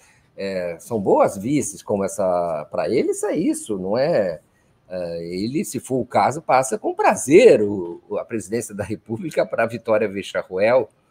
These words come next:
que é um, um, um, um, um, um, é inqualificável essa mulher, mas, é, pra ele, do ponto de vista dele, é um, uma beleza. Então, é,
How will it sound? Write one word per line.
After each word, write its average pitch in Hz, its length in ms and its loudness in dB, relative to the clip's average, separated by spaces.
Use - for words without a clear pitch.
que 180 240 6
é 285 140 8
um, 254 140 -2
um, 156 600 0
um, 120 200 -8
um, 117 120 -10
um, 113 40 -12
um, 95 80 -20
é 165 120 -4
inqualificável 160 1080 4
essa 101 200 -4
mulher, 92 400 -4
mas, 104 480 0
é, 90 580 0
pra 101 220 2
ele, 113 140 0
do 117 80 -4
ponto 131 160 0
de 117 80 -6
vista 139 260 -2
dele, 233 240 -2
é 381 60 -6
um, 95 640 -6
uma 101 120 -2
beleza. 87 600 -2
Então, 302 580 -10
é, 92 920 -6